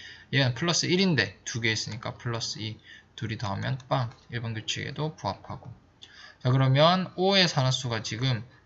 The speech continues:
영에서 마이너스 이로 줄어들었다, 그지? 이렇게 영에서 마이너스 이가 되기 위해서는 마이너스 전화를 가진 전자 두 개를 먹어야 되죠, 그죠?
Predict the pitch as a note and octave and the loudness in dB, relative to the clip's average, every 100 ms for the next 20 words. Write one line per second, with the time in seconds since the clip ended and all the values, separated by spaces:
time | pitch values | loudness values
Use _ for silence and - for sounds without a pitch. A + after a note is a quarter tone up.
0 | - A2 A2 G#2+ A#2+ A#2 G2 A2 B2+ - | -4 -2 0 0 0 2 2 2 -2 -2
1 | - G#2+ C#3 - G3 G3+ A#2+ G#2 - G2+ | -4 -2 -4 -2 2 4 4 0 -6 -8
2 | G#2+ - - - - _ _ - G2+ - | -8 -10 -14 -18 -20 _ _ -10 -10 -6
3 | - C#3 F3 - - - A#2 D3 C#3+ A2+ | 0 0 0 -6 -18 -2 4 6 6 2
4 | C#3 C3 B2 - _ C#2 E2+ G#2 B2+ B2+ | 2 0 -2 -14 _ -10 -6 -2 0 0
5 | G#2 G#2 G#2+ G#2+ G#2 G2+ G#2+ C3 C#3+ G#2 | -2 -4 -4 -4 -4 -4 -4 -6 -6 -4
6 | A2 B2 C#3 - A#2 G#2+ G#2+ G2+ A#2+ C3 | 0 0 0 0 -2 -4 -4 -4 -2 -4
7 | A2+ G2 G2 B2+ D#3+ - - - - - | -4 -4 0 0 0 -4 -18 -20 -18 -8
8 | - G#2+ B2+ C3+ G#2 C3 C3+ G2 G2 G#2 | -6 0 0 0 0 2 2 2 -4 -8
9 | G#2+ B2+ D3+ | -8 -6 -8